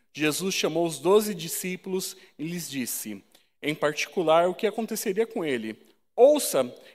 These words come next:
estamos subindo para Jerusalém, onde o Filho do Homem será traído e entregue aos principais sacerdotes e aos mestres da lei.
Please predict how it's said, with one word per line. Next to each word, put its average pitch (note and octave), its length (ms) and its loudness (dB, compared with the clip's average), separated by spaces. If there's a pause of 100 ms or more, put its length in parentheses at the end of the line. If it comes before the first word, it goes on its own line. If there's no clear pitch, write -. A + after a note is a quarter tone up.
estamos C#4+ 440 4
subindo C4+ 400 0
para C4+ 240 6
Jerusalém, A3+ 880 0 (260)
onde A3 600 2 (100)
o G#3+ 80 -2
Filho E4+ 460 2
do D4 140 0
Homem A#3 400 8
será G#3 320 4
traído F#3 840 0 (280)
e F3 80 0
entregue G3+ 560 2
aos G#3+ 160 2
principais A3+ 680 0
sacerdotes F3+ 1160 2 (320)
e F#3 140 2
aos F#3+ 200 4
mestres A#3 680 0
da A3 100 6
lei. D3 420 2